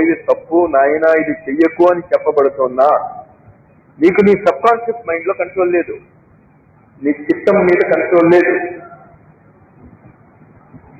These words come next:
హెల్ప్‌లెస్, అవశ్యం ప్రకృతి వచ్చా, అవశ్యం అయిపోతాం. ఆ చిత్తములోకి వెళ్ళి దాంట్లో ఉన్నటువంటి హ్యాబిట్స్ ని మార్చగలిగేటటువంటి శక్తి గాయత్రి మంత్ర అక్షరాలలో ఉంది.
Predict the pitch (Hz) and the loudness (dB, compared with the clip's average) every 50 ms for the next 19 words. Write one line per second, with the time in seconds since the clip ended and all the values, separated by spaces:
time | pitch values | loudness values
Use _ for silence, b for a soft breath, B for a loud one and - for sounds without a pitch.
0 | - - - - 165 170 185 - - 127 113 101 - - - - - - 147 175 | -20 -20 -6 0 2 2 2 4 4 2 2 2 2 -2 -6 -4 0 2 2 2
1 | - - 170 156 147 139 127 - - 127 - 147 143 135 131 123 120 113 110 110 | 2 0 -2 -2 -2 -4 -8 -6 -8 -6 -4 -4 -4 0 0 2 2 2 2 2
2 | 104 - - - - 58 - - - - - - - - _ _ _ _ _ _ | 0 0 -2 -2 0 0 0 -2 -4 -8 -12 -18 -20 -20 _ _ _ _ _ _
3 | _ - 180 185 - - 185 151 - - - - - - - - - - - - | _ -2 0 0 2 2 0 0 0 -2 -4 -4 -6 -10 -12 -14 -18 -20 -20 -20
4 | _ - - - - _ - - - - - - - - - - 147 165 190 - | _ -20 -20 -20 -20 _ -18 -18 -18 -18 -20 -20 -20 -10 0 2 4 4 4 4
5 | - - - - - - - - - - 233 226 226 220 214 190 165 147 143 147 | 2 0 -2 -4 -6 -8 -8 -2 0 0 0 2 2 0 0 0 -2 -6 -10 -2
6 | 156 170 196 226 494 - 453 480 - 381 339 359 - _ - 170 180 190 185 - | 2 4 6 6 6 4 0 -6 -4 -4 -4 -4 -6 _ -4 -4 -4 -2 0 2
7 | 370 139 120 117 - 147 262 440 453 - _ _ _ _ _ _ _ _ _ _ | 2 2 2 0 -2 -4 -8 -12 -14 -18 _ _ _ _ _ _ _ _ _ _
8 | _ 135 139 170 202 - - - 220 214 208 202 196 196 190 196 185 185 185 180 | _ 2 4 4 2 0 0 0 2 2 2 0 -2 -4 -6 -2 -2 -4 -4 0
9 | - 170 - - 131 139 165 185 180 202 208 - - - 208 190 190 190 170 143 | -2 -2 0 2 2 4 4 4 2 0 -2 -2 -4 -4 -4 -2 -2 -2 -4 -2
10 | 135 139 151 185 202 - - 226 226 202 190 190 190 185 180 185 170 - 175 165 | -2 0 0 0 0 0 0 0 2 2 0 0 0 0 0 -2 -6 -8 -10 -12
11 | 160 156 - - 151 143 - _ _ 160 160 - - 208 180 143 135 139 - - | -12 -14 -14 -14 -14 -14 -14 _ _ -8 -8 -8 -12 -12 -2 0 2 2 2 2
12 | - - 156 156 147 143 139 139 147 160 151 - - - - - - 135 123 127 | 0 -4 -6 -6 -4 -6 -6 -4 0 0 0 0 0 -4 -4 -2 2 2 2 2
13 | 127 127 127 123 120 117 117 120 123 123 113 - - - - | 2 0 0 -2 -4 -6 -4 0 0 0 0 -2 -4 -12 -18